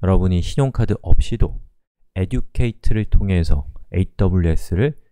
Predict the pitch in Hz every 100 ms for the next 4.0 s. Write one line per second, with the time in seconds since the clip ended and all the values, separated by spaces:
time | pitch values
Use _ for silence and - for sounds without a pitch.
0 | _ _ - 110 98 85 - - - -
1 | - 92 87 76 131 - _ _ _ -
2 | 92 90 87 85 80 76 - 80 - 73
3 | 71 139 - - - - 78 73 80 151